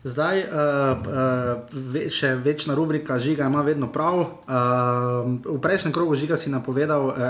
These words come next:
remi Aluminij Domžale ena proti ena. Rekel si, da bo Rado-, kar ni bilo, rekel si, da bo Radomlje premagale, ehm, eh, Tabor Sežano, ni bilo, je bilo dva nula, Koper Maribor ni bilo dve proti dve, eh, tudi Olimpija ni zmagala pri Bravo, ena proti dve in Mura, Mura si pa vse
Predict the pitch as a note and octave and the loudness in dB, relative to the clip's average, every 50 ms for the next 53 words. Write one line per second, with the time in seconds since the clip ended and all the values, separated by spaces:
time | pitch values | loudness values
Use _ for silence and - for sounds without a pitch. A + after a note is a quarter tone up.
0 | B2+ D3+ D3+ C3+ C3 C3+ C3+ D#3+ F#3 F3+ D3 B2+ B2 B2 C#3 D3+ D#3+ D3 C#3+ C3 | -2 -2 0 0 0 2 2 2 2 2 2 2 2 2 2 2 2 0 0 0
1 | B2+ D3 D3+ D3+ C#3+ C3+ C#3+ D3 D3 C3+ C3 D3 D3 - C3+ G#2+ C#3+ E3 F#3 F3+ | 0 2 2 2 0 0 -2 -2 -4 -4 -4 -6 -6 -6 -6 -6 -4 -4 -2 -2
2 | E3 C#3 - - - - - - - - - D3 D#3 D#3 F3 D#3 - C#3 C#3 B2 | -2 -2 -4 -8 -16 -20 -20 -20 -20 -12 -4 -4 -2 -2 -2 -4 0 0 0 2
3 | B2 B2+ C3+ D#3 E3 D3+ C#3 - C3+ A#2+ A#2+ C3+ E3 E3 D3 C#3+ D3 D3+ D3 - | 2 2 2 2 0 0 -2 -2 -2 -2 0 0 0 0 0 0 0 -2 -4 -8
4 | - - - - - D3 E3+ F3 F#3 - - D3 C#3+ C3+ C3+ C#3 D3+ E3+ D#3 C#3+ | -16 -18 -20 -10 -4 -2 -2 -2 -2 -4 -2 0 0 2 2 2 2 2 2 2
5 | C3 B2+ A#2+ - B2 A#2+ B2+ C#3 D#3 D#3+ D#3+ D3+ C3+ C3 B2+ A#2+ A#2+ A#2+ - - | 0 0 0 0 -2 -2 0 0 2 2 0 0 2 0 0 0 0 -2 -4 -6
6 | B2 A#2+ A#2+ A#2+ A#2+ A#2 A#2+ A#2+ A#2+ A#2+ - - B2 A#2+ A#2 A#2 A2+ A2+ - - | -6 -6 -4 -4 -4 -4 -4 -4 -6 -8 -10 -8 -8 -6 -4 -4 -6 -8 -4 -4
7 | F3 E3+ D#3+ C3+ - B2 A2+ C3 C#3+ D3+ D3+ C#3+ C3 - C#3 D3+ F#3 F3+ D#3 C#3+ | -2 0 0 -2 -2 -4 -4 -2 0 0 0 0 -2 -2 -2 0 0 2 2 2
8 | D3 C#3+ C3+ C#3 C3+ B2+ C3 C#3+ C#3 D#3+ G3 G3+ F3+ D#3 C3 - - - - - | 2 2 2 0 0 0 -2 -2 -2 0 0 2 2 0 0 -2 -8 -16 -18 -6
9 | - E3+ E3+ E3+ D#3 C3+ C3+ C#3+ D3+ D3 C#3 B2+ C3+ C#3+ C#3+ D3 - - B2 A#2+ | -2 -2 0 0 2 0 2 0 2 0 0 2 2 0 0 0 -2 -4 -2 -2
10 | D#3+ F#3 D#3+ C#3+ C#3+ D#3 D3 D3 D#3 D3+ D#3+ D#3+ C#3+ - C#3 B2+ B2+ C#3 D3 D3+ | 0 0 0 2 0 0 0 0 -4 -2 -2 -4 -2 -2 -4 -2 0 0 2 0
11 | D3 D3+ - - - - - _ - B2 A#2 - E3 - - B2+ C3 D#3 D#3+ D#3+ | 0 -4 -8 -16 -20 -20 -20 _ -6 -4 -2 -2 -4 -4 -2 0 0 2 2 2
12 | D3+ D3 B2+ B2+ D3 D3+ C#3+ C#3+ C#3+ D3+ D3 C3+ C3 B2 A#2 A#2+ B2 A#2+ C#3 D#3 | 2 2 2 2 2 2 2 0 0 0 0 2 0 0 0 -2 -2 0 0 2
13 | E3 E3 C#3+ - D3+ D3+ D3+ D3 C3 C3+ C#3+ C#3 D3 B2+ B2 B2+ D3+ D3 D3+ C3 | 2 2 0 0 0 2 2 2 2 0 0 -2 -2 -6 -2 -2 -2 0 0 0
14 | B2 C3+ D3 D3+ C#3 C3+ C#3+ - C#3+ C#3+ D#3+ F#3 F3 E3 D3+ - - D3 - B2+ | 2 2 4 4 2 2 2 2 0 2 2 4 4 2 2 2 -2 -4 -6 -2
15 | - D#3 | 0 0